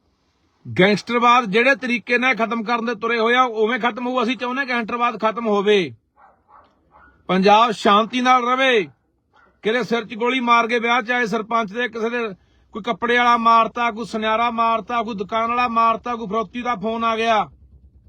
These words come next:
ਇਹ ਮਸਲੇ ਦੇ ਹੱਲ ਨਹੀਂ ਹੈਗੇ। ਮਸਲੇ ਦੇ ਹੱਲ ਹੈਗੇ, ਇਹਨਾਂ ਨੂੰ ਵੀ ਪਤਾ ਹੈ ਵੀ ਜਿਹੜੇ ਗੈਂਗਸਟਰ ਜੇਲ੍ਹਾਂ 'ਚ ਬੈਠੇ ਆ, ਕਿਹੜੀਆਂ ਸਰਕਾਰਾਂ ਪ੍ਰੋਟੈਕਟ ਕਰ ਰਹੀਆਂ। ਸਾਬਰਮਤੀ ਜੇਲ੍ਹ 'ਚ ਕੌਣ ਬੈਠਾ ਗੁਜਰਾਤ ਦੀ 'ਚ?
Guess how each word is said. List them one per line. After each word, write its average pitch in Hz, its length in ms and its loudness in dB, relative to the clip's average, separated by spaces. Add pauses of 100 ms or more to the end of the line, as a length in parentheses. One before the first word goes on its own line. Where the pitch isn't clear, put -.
(1120)
ਇਹ 269 140 -2
ਮਸਲੇ 240 440 -4
ਦੇ 269 120 0
ਹੱਲ 208 320 0
ਨਹੀਂ 254 240 -4
ਹੈਗੇ। 240 540 0 (1120)
ਮਸਲੇ 233 540 0
ਦੇ 262 180 -2
ਹੱਲ 202 280 -2
ਹੈਗੇ, 226 300 0
ਇਹਨਾਂ 269 300 0
ਨੂੰ 294 80 -4
ਵੀ 294 100 -2
ਪਤਾ 262 320 2
ਹੈ 190 200 0 (540)
ਵੀ 226 120 -6
ਜਿਹੜੇ 240 320 0
ਗੈਂਗਸਟਰ 226 440 -4
ਜੇਲ੍ਹਾਂ 226 400 -2
'ਚ 262 60 -6
ਬੈਠੇ 226 360 -2
ਆ, 254 60 0
ਕਿਹੜੀਆਂ 262 420 -4
ਸਰਕਾਰਾਂ 233 480 -2
ਪ੍ਰੋਟੈਕਟ 214 420 -8
ਕਰ 233 180 -4
ਰਹੀਆਂ। 247 300 -6
ਸਾਬਰਮਤੀ 214 600 -4
ਜੇਲ੍ਹ 240 260 -4
'ਚ - 60 -18
ਕੌਣ 262 220 -4
ਬੈਠਾ 247 280 -4
ਗੁਜਰਾਤ 226 340 -2
ਦੀ 226 120 -8
'ਚ? 247 240 -8